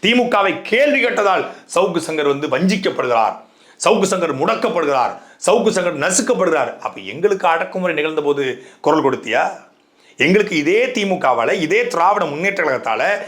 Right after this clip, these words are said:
இதே காவல்துறை வச்சு தொடர்ச்சியா வழக்கு போட்டாங்களே, அப்பெல்லாம் கூட நின்னியா? எள்ளி நகையாடுன, சிரிச்ச, எக்காலமிட்ட, கேவலப்படுத்தின.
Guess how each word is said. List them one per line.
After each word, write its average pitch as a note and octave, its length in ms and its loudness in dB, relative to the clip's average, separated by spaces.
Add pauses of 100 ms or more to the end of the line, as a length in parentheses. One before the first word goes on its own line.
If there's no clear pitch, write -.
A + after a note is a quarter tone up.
(180)
இதே G3+ 320 0
காவல்துறை F#3 480 2
வச்சு G3 400 -2 (200)
தொடர்ச்சியா A#3 400 2
வழக்கு G#3 240 0
போட்டாங்களே, D#3+ 400 -2
அப்பெல்லாம் G#3 300 0
கூட G3+ 200 2
நின்னியா? E3 460 -2 (280)
எள்ளி D3 360 0
நகையாடுன, C#3+ 640 0 (640)
சிரிச்ச, B3+ 320 2 (400)
எக்காலமிட்ட, C4 760 0 (360)
கேவலப்படுத்தின. G3 680 2